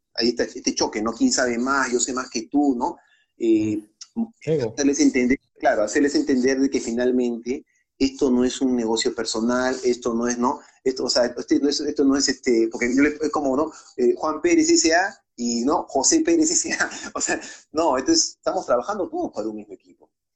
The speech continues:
Speaker 2: No,
Speaker 1: Entonces,
Speaker 2: todos estamos
Speaker 1: acá,
Speaker 2: remando para el mismo,
Speaker 1: claro,
Speaker 2: el mismo barco. Es así de
Speaker 1: para
Speaker 2: simple,
Speaker 1: todos.
Speaker 2: ¿no?
Speaker 1: Entonces, no, no, no, claro, entonces se trata de buscar la solución entre todos, ¿no? Entonces, y todos poner lo suyo. Entonces, pero requiere, o sea, a ver,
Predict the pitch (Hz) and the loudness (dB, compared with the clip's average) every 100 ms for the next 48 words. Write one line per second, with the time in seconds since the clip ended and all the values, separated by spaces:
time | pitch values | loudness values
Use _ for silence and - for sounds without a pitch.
0 | _ - 196 - 180 175 208 156 139 156 | _ -8 -6 0 2 2 0 0 0 0
1 | 175 147 120 120 160 170 135 123 139 160 | 0 -2 -4 -6 -4 -2 -2 -4 -8 -8
2 | 139 247 - - 269 220 - 175 135 135 | -8 -10 -12 -10 -10 -8 -10 -2 0 0
3 | 202 208 131 156 - 180 151 165 151 165 | 0 -2 -2 -8 -10 -10 -6 -6 -4 -6
4 | 170 - - - - 127 - 143 107 104 | -6 -12 -14 -16 -14 -14 -2 0 0 -4
5 | 147 120 131 135 170 165 110 123 151 156 | -4 -4 -2 -2 2 2 0 -2 -4 -2
6 | 117 - 143 143 - - 90 78 _ - | -2 -2 -4 -8 -10 -14 -14 -14 _ -18
7 | - _ _ _ - 131 - - 113 160 | -18 _ _ _ -12 -8 -6 -6 -6 0
8 | 190 190 120 117 - 156 120 95 - 170 | 0 0 -6 -6 -2 0 0 0 -2 -2
9 | 165 - _ - - - - - - 160 | -2 -8 _ -2 0 0 -4 -10 0 2
10 | 156 175 - _ - - - 95 | 4 2 0 _ -10 -8 -6 -8